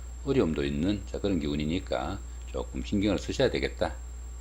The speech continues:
보시면 될 것 같습니다. 오십구 세 되시는 분들, 갑진년에 태어나셨고 청생룡에 해당하십니다. 천지충이 함께하고 십이 운성으로 양지에 속하네요.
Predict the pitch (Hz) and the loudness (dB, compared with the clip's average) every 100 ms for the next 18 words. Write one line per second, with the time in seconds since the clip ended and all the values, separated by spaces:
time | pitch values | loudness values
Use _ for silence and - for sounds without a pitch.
0 | - - - 73 - 76 101 120 120 85 | -10 -6 -4 -2 -2 0 0 0 2 2
1 | 78 - - 71 69 67 - - - - | 2 0 0 -2 -2 -2 -6 -10 -10 -10
2 | - - - - - - - 110 123 156 | -10 -10 -10 -10 -10 -10 4 8 8 8
3 | 170 - 185 131 98 95 87 85 82 87 | 8 10 12 12 10 8 8 6 8 8
4 | 82 - - - - 92 117 156 - 82 | 6 0 -2 -2 2 4 6 4 4 4
5 | 65 65 76 - - - 85 - 143 139 | 4 0 0 -2 -4 -2 0 2 2 4
6 | 147 143 151 101 92 64 - 69 67 - | 4 6 4 4 2 0 -2 -2 -2 -2
7 | - - - - - - - - - 95 | -4 -8 -12 -10 -10 -10 -10 -8 0 2
8 | 82 76 87 80 76 78 - 73 73 80 | 2 0 2 2 2 0 2 2 2 0
9 | - 73 69 67 64 78 120 76 67 65 | -2 -2 -2 -2 -4 -2 0 0 0 0
10 | 85 - - - 90 87 64 69 | 0 -2 -4 -2 0 0 -2 -6